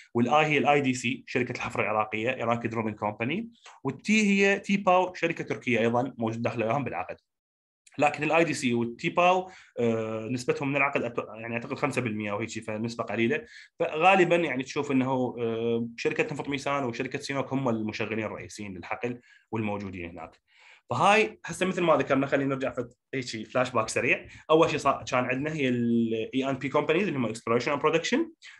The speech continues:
ثاني شيء كان عندنا الكلاينت اللي هم قلنا أكو شركة، أكو حقول لازم يكون بها هيئة مشتركة لأكثر من حق، آه، يكون هيئة مشتركة متكونة من أكثر من شركة حتى تدير الحقل.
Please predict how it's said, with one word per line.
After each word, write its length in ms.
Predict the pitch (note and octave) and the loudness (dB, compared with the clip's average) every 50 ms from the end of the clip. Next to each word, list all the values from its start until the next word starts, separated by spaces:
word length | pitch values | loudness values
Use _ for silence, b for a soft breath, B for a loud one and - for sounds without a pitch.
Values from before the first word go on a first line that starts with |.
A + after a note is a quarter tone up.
| B _ | B _
ثاني 220 | - D3 D#3 D#3 D3 | 2 4 4 4 2
شيء 280 | D3 - D#3 D#3+ D#3 | 0 -2 -2 -2 -2
كان 200 | - - C3 C3 | 0 0 2 2
عندنا 200 | A#2+ C3 C3 C#3+ | 4 2 2 2
الكلاينت 580 | C3 A#2+ - C3 B2 C3+ D#3+ F3 F#3+ G3 G3 - | 2 2 4 6 6 6 6 6 4 2 0 -2
اللي 100 | A#2 A2+ | -2 -2
هم 240 | A#2 B2+ C3 C#3 C3+ | -2 -2 -2 0 0
قلنا 540 | C3 C3 B2 B2+ C3 C3 B2+ B2 B2 A2 | 0 0 -2 -2 0 0 0 0 0 -2
أكو 180 | - - - C3 | -4 -6 -8 -6
شركة، 300 | B2 - B2 A#2+ A#2 A#2 - | -2 0 0 0 -2 -4 -10
أكو 320 | - - C3 B2 A2+ A#2 | -4 -2 0 0 0 0
حقول 460 | B2+ C3 - E3+ F#3 G#3+ A#3+ A#3 A#3 A#3 B B B B B | -2 -2 0 2 4 4 4 4 4 0 B B B B B
لازم 260 | - C3+ C3+ C3 B2+ B2+ | 2 2 4 4 4 4
يكون 220 | B2 B2+ C3+ C3 | 4 2 2 2
بها 380 | C3 B2 B2 A#2 A#2+ A2+ G#2 C#3 | 2 0 -2 -4 -6 -4 0 0
هيئة 160 | E3 E3 D#3+ | 0 0 0
مشتركة 440 | D3+ C#3 - - D#3+ D#3 - C3+ B2 | -2 -4 -2 0 0 0 0 0 -2
لأكثر 320 | A#2+ - - - E3+ D#3+ | -4 -4 -4 -2 -2 -2
من 120 | D#3+ D#3+ | -2 -4
حق، 220 | D#3+ - E3+ E3 - - | -4 -4 -6 -6 -6 -2
آه، 160 | C3 C3+ B2+ A#2+ | 0 0 2 2
يكون 360 | A#2+ B2 A#2 - D3 C#3 C3 | 2 0 0 -2 -2 -2 0
هيئة 160 | D#3 D#3+ D3 | 0 0 0
مشتركة 500 | C3+ C3 - D#3 C#3 - - A2 G#2 G#2+ - _ _ - | -2 -2 -2 -2 -2 -2 -2 -4 -6 -6 -8 _ _ -6
متكونة 720 | A2+ A#2 A#2 A#2 A#2+ - - - F#3 F#3 D#3 A2 F2 b b b b b b b - | -4 -4 -4 -4 -8 -6 0 4 4 4 4 2 0 b b b b b b b -4
من 180 | A2+ A2+ A#2 | -4 -2 -2
أكثر 360 | - D3+ - - - A#2+ A2 A2 | -2 -4 -4 -2 0 0 0 2
من 340 | B2+ D3+ D#3 B2 G#2 - - _ | 2 2 2 0 -2 -6 -10 _
شركة 360 | - - D3 D3+ D#3 - D3 | -4 -2 0 0 0 -2 -4
حتى 200 | - - - D3+ | -6 -4 -4 -4
تدير 180 | C#3+ C#3+ E3 E3+ | 0 2 2 2
الحقل. 460 | E3+ - F#3 F3+ - A#3+ C4+ - - | 2 0 -2 0 2 2 2 0 -4